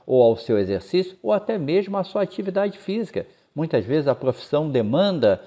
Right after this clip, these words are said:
um gasto energético, eh, importante, o indivíduo tem que se deslocar muito. Como é que é esse retorno? Então, nós vamos dar recomendações muito objetivas de como isso pode ser feito em segurança, para que o médico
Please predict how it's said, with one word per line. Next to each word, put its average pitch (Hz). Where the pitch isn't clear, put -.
um 120
gasto 123
energético, 101
eh, 92
importante, 170
o 120
indivíduo 104
tem 107
que 95
se -
deslocar 113
muito. 156
Como 226
é 214
que 190
é -
esse 151
retorno? 101
Então, 151
nós 131
vamos 120
dar 104
recomendações 110
muito 127
objetivas 113
de 110
como 143
isso -
pode 104
ser 101
feito 110
em 101
segurança, 113
para 165
que 185
o 170
médico 151